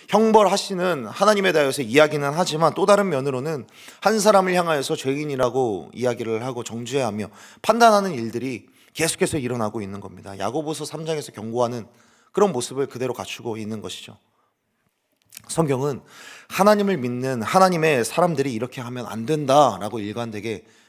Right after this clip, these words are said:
가르치고 있습니다. 이런 점에서 시편 십구 편 십사 절에서 다윗은 놀라운 고백을 하게 되는데, 다윗은 십구 편 십사 절에서 이런 고백을 합니다.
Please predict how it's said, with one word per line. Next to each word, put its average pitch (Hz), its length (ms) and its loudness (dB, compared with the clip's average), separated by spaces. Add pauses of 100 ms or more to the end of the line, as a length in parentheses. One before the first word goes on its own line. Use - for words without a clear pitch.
(120)
가르치고 110 720 -8
있습니다. 101 640 -8
이런 131 200 -6
점에서 104 560 -12 (480)
시편 135 600 -2
십구 - 320 -6
편 143 160 -4
십사 165 280 0
절에서 123 340 -2
다윗은 110 380 -4
놀라운 113 380 0
고백을 101 320 -6
하게 107 140 -8
되는데, 92 520 -14 (440)
다윗은 131 480 0
십구 - 320 -12
편 120 400 -6
십사 - 280 -8
절에서 123 300 -4
이런 110 200 0 (220)
고백을 98 680 -10
합니다. 113 400 -8